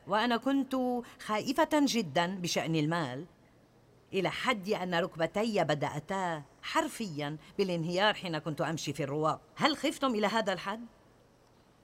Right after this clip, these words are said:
وتكلم الله إلى قلبي وقال: "لديك خياران هنا. <laughs> إما أن تعيشي بالإيمان وتدعيني أهتم بك، أو أن تحاولي الاهتمام بنفسك."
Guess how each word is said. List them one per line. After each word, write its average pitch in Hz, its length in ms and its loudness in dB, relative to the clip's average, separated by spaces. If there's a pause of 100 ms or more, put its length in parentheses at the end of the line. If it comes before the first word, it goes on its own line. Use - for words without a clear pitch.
(1160)
وتكلم 180 1000 2
الله 220 260 4
إلى 165 180 0
قلبي 175 340 -2
وقال: 170 340 0
"لديك 160 480 2
خياران 180 640 4
هنا. 117 300 -4 (160)
<laughs> - 1080 -10
إما 180 200 2
أن 165 100 0
تعيشي 196 340 0
بالإيمان 196 460 0
وتدعيني 165 680 2
أهتم 170 340 0
بك، 254 240 -2
أو 180 280 0
أن 170 140 2
تحاولي 170 480 0
الاهتمام 151 560 0
بنفسك." 151 500 -4